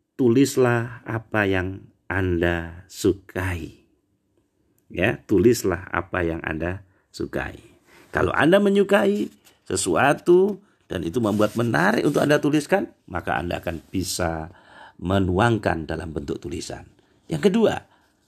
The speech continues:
tidak cukup dengan apa yang Anda sukai, apa yang kita sukai, tetapi juga apa yang Anda alami, apa yang kita alami. Jadi tentu menulis pengalaman pribadi tentu sangat mudah, karena sejatinya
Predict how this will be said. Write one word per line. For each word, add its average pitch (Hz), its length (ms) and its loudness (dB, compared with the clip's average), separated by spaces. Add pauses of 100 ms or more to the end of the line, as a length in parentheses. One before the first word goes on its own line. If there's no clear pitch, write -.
(500)
tidak 160 240 -2
cukup 208 320 0
dengan 135 320 2
apa 165 240 2
yang 160 160 0
Anda 165 240 2
sukai, 196 480 4
apa - 240 -4
yang 117 80 0
kita 160 240 -2
sukai, 202 320 0
tetapi 107 320 -2
juga 110 320 -2
apa 214 480 0
yang 135 240 2
Anda 202 400 2
alami, 214 480 0 (480)
apa 117 240 -2
yang 104 160 0
kita - 240 -2
alami. 90 560 -2 (560)
Jadi 82 240 -6
tentu 131 640 2
menulis 156 560 2
pengalaman 120 640 2
pribadi 90 560 -4
tentu 90 400 -4
sangat - 480 -2
mudah, 220 400 2 (320)
karena 98 240 0
sejatinya 175 880 0